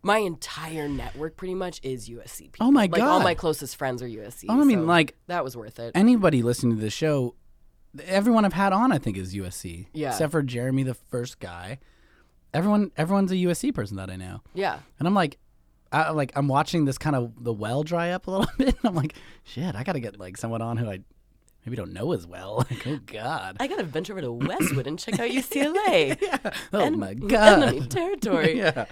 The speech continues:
Speaker 1: That's like, man, you guys come with a hefty price tag, <laughs> but it was worth it.
Speaker 2: Fuck. Yeah, it's, it's unbelievable. And it's, a place is falling apart, too. Like, all the controversies and the
Speaker 1: Yeah.
Speaker 2: Ugh.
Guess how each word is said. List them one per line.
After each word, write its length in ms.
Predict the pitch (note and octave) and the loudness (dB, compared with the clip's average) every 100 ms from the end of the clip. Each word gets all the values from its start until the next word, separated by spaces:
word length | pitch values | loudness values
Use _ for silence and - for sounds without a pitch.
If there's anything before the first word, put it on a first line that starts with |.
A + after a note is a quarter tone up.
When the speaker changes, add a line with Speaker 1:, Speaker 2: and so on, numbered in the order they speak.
| - - | -10 -8
Speaker 1:
That's 140 | C4 | -2
like, 240 | C4+ F3 | -2 -4
man, 380 | F#3 F3+ B3+ A#3 | -12 -2 0 0
you 100 | F3+ | -2
guys 240 | C#4 A4+ - | -4 -4 -2
come 140 | F#3 | -2
with 120 | D3+ | -2
a 140 | B2+ A#2+ | -4 -6
hefty 460 | D3 - - C#3+ | -2 -4 -4 -10
price 500 | B2 E3 D#3+ G#4 - | -6 -2 0 0 -2
tag, 400 | - E3 D#3 - | -4 2 4 4
<laughs> 100 | A#3 | 6
but 120 | A#3+ A#3 | 6 8
it 160 | A3+ A#3+ | 8 6
was 360 | A3+ A#3 - | 6 2 2
worth 380 | G3 F3+ A#3 - | 0 2 2 2
it. 240 | E3+ F#3 A3+ | 2 2 0
Speaker 2:
Fuck. 240 | A2 - - - - - - - | -6 -12 -18 -20 -20 -20 -20 -12
Yeah, 220 | - D#3+ C3 | 0 2 4
it's, 180 | D#3+ D3 | 0 0
it's 200 | E3 F#3+ | -2 0
unbelievable. 920 | F#3 F3 C#3 C#3+ D3+ G#2 G2+ G#2+ B2+ | 2 2 2 0 -2 -6 -6 -6 -6
And 200 | B2+ A#2+ | -2 -2
it's, 140 | A2+ A2 | -2 -6
a 60 | |
place 320 | - D3 - | -10 -8 -8
is 80 | G#2 | -12
falling 420 | - - C3+ C3+ | -16 -6 -2 -2
apart, 480 | G#2 - - C3+ A#2+ | -2 -6 -8 -8 -8
too. 320 | - A#2+ C3 | -8 -6 -6
Like, 160 | F#2 F#2 - - - _ A2 G#2+ | -6 -10 -16 -20 -20 _ -16 -8
all 140 | A2+ | -6
the 180 | F#2+ F2+ - _ - A2 | -8 -10 -16 _ -12 -8
controversies 680 | G#2+ A2+ G2+ G2 - F#2+ F#2 | -8 -8 -8 -8 -10 -12 -12
and 160 | F#2 | -12
the 320 | F#2 F2+ G2 D#3 | -12 -10 -6 -4
Speaker 1:
Yeah. 960 | C#3 C3 B2 A#2+ A2+ A2+ A#2 A2 A2+ | -4 -6 -8 -10 -10 -10 -8 -8 -10
Speaker 2:
Ugh. 180 | F#2 F2+ | -12 -14